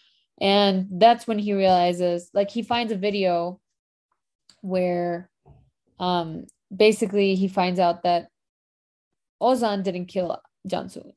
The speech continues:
Jansu was, like, really hurt, but then Serdar came in with gloves, altered the scene, left the ring, and choked her with a pillow.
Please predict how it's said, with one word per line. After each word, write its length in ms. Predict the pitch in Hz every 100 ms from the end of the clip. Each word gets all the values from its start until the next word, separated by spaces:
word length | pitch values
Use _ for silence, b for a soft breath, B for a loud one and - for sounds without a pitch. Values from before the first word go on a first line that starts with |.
| -
Jansu 260 | 247 240
was, 180 | 262 226
like, 160 | 202 185
really 260 | 190 202 185
hurt, 400 | 180 180 202 - -
but 140 | 208
then 340 | 202 180 170 - _ _ _ _ _ _
Serdar 520 | - 208 190 185 180
came 360 | - 226 226
in 160 | 208 190
with 180 | 190 190
gloves, 440 | 185 170 170 180 -
altered 440 | 185 202 202 202 185
the 80 |
scene, 360 | 185 185 165 160
left 300 | 170 196 196
the 120 | 175
ring, 360 | 170 160 165 185 _ _ _ _
and 200 | - 175
choked 280 | 175 190 175
her 160 | 180 165
with 160 | 160
a 40 | 160
pillow. 400 | - - 78